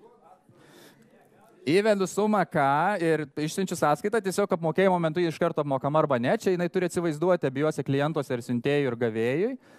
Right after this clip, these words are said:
skirtingai. Ir siuntėjas ją gali, tai yra gavėjas ją gali apmokėti, o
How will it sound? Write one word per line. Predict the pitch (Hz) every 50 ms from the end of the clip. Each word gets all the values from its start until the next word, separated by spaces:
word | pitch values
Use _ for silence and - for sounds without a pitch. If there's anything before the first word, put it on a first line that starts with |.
| _ -
skirtingai. | - - 208 214 - 233 247 254 247 247 240 220 156 170
Ir | 180 170 151
siuntėjas | - 160 147 131 165 175 165 151 - 143
ją | 139
gali, | 143 147 143 139 131 120 107 110 120 127
tai | 143 139
yra | 139 131
gavėjas | 135 143 160 147 127 - 127
ją | 123
gali | 139 135 131 117
apmokėti, | - 127 110 107 - 156 202 247 - 294 285 - _ _ _ _ _ _ _ _ -
o | - 123